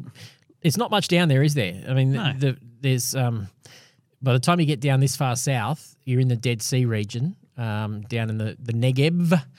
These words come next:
Speaker 2: Mm.
Speaker 1: of the southern part of Isra-, of what is modern day state of Israel, which is the t-, n-, s-, southern part of Judah at the time. And, um, yeah, there's, other than sort of just in the low-lying hills around Jerusalem and the Shephelah as you head south, once you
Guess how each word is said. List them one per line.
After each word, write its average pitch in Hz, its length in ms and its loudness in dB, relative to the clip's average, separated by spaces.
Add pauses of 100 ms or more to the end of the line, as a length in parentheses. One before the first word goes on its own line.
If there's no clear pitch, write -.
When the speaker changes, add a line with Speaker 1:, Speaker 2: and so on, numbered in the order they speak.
(280)
Speaker 2:
Mm. 123 100 -6 (100)
Speaker 1:
of 113 460 -2
the 123 160 2
southern 127 380 0
part 123 340 -4
of 113 400 -6
Isra-, 131 400 -2
of 117 260 -4
what 117 200 -2
is 107 80 -6
modern 117 260 -2
day 110 220 -2
state 107 260 -6
of 101 60 -4
Israel, 127 340 -2
which - 180 -10
is 104 240 -10
the 98 80 -18
t-, - 160 -12 (460)
n-, 113 100 -8 (120)
s-, - 180 -6 (100)
southern 110 340 -4
part 113 180 -6
of 92 100 -8
Judah 147 340 0
at 143 80 -6
the - 60 -20
time. 202 480 -6
And, 120 380 -2
um, 117 240 -2 (520)
yeah, 117 280 -2
there's, 110 340 -4
other 131 240 -2
than 110 340 -2
sort 117 160 -8
of 101 140 -10
just - 180 -8
in 110 120 -6
the 107 180 -8
low-lying 110 420 -2
hills 110 220 -4
around 107 280 -4
Jerusalem 107 420 -6
and 104 40 -6
the 101 60 -8
Shephelah 110 560 -6
as 107 80 -6
you 104 60 -8
head 107 160 -6
south, 104 320 -4
once 120 200 -2
you 110 140 -4